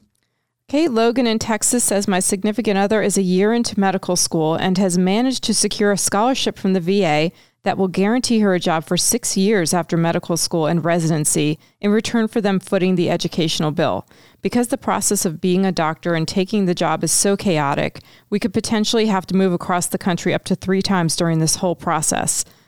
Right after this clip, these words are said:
I'm a homeowner and I would prefer to never have to rent again if possible. What is the most cost-effective way to buy and sell homes that we might occupy for anywhere from four to fourteen years at a time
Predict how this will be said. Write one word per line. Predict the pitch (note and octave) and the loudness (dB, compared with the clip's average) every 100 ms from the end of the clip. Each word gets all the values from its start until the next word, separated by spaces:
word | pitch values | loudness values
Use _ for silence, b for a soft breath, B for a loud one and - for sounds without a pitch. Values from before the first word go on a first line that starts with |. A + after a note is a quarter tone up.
| b | b
I'm | G3 G3 | 0 2
a | F#3+ | 2
homeowner | G#3+ A3 A3+ A3+ A#3 | 4 4 4 2 0
and | - F#3 | 0 2
I | F3+ | 2
would | F3+ | 0
prefer | - F#3 - G3 | 0 -4 0 0
to | F3+ | 2
never | F3 F3+ F#3 | 2 2 2
have | F#3 E3+ | 0 0
to | F#3 | -2
rent | D#3+ E3 D#3 | 0 0 -2
again | E3 F3 D#3+ | 0 0 0
if | D3+ - | -2 -6
possible. | E3 D#3 - D#3+ C3+ C#3+ - _ _ _ _ | -2 0 -2 -2 -4 -4 -10 _ _ _ _
What | G#3+ A#3+ | -2 0
is | D4+ | 2
the | C#4+ | 2
most | A#3 G#3 - | 0 0 -2
cost-effective | - G3 A3 A#3 - G#3 - D#3+ | -2 0 0 -2 -2 -2 -2 -2
way | E3+ F#3+ F3 E3 | 2 2 2 0
to | - G3 | 0 -2
buy | D#3 D#3+ | 0 2
and | G3+ A3+ | 2 0
sell | - F#3+ | 0 0
homes | F3 F#3+ F3+ - | 2 2 2 0
that | E3+ | 0
we | F3 | 2
might | E3+ - | 0 0
occupy | F3+ - F#3 E3+ E3 | -2 -2 -4 -2 -2
for | - - | -2 -2
anywhere | F3+ F3+ F3+ | 0 2 2
from | F3 F3 | 0 -4
four | - F3+ F#3 | -2 -2 0
to | F#3+ | 0
fourteen | - F#3 F3+ - E3+ | -2 -2 -2 0 0
years | E3+ F3 E3+ | 2 0 0
at | D#3 | -2
a | |
time | D3+ - F#3+ E3 D#3+ | -4 -2 0 0 -2